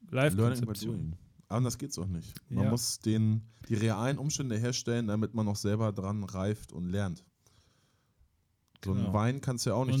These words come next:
Speaker 2: theoretisch
Speaker 1: äh,
Speaker 2: trinken. Das muss in
Speaker 1: nee,
Speaker 2: der
Speaker 1: den musst du auch schon
Speaker 2: Ja,
Speaker 1: kosten.
Speaker 2: das musst du
Speaker 1: Den kannst du nur beim Kosten scheiße finden.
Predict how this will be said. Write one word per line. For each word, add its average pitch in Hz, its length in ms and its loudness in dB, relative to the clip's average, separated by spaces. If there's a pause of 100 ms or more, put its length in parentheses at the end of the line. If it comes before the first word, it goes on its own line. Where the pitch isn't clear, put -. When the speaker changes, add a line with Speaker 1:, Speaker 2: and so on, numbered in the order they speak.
(100)
Speaker 2:
theoretisch 127 240 4
Speaker 1:
äh, 123 80 4
Speaker 2:
trinken. 85 280 -2 (1120)
Das 85 200 -6
muss - 440 -6
in 135 200 2
Speaker 1:
nee, 127 80 6
Speaker 2:
der 113 200 6
Speaker 1:
den 107 120 0
musst 113 180 -4
du 147 60 0
auch 131 80 2
schon 139 200 2
Speaker 2:
Ja, - 40 -4
Speaker 1:
kosten. 113 400 0
Speaker 2:
das - 160 -12
musst - 240 -18
du - 240 -10 (460)
Speaker 1:
Den 113 80 -8
kannst 113 160 -2
du 131 40 2
nur 147 160 6
beim 139 220 4
Kosten 127 400 -4
scheiße 110 380 -4
finden. 107 260 -8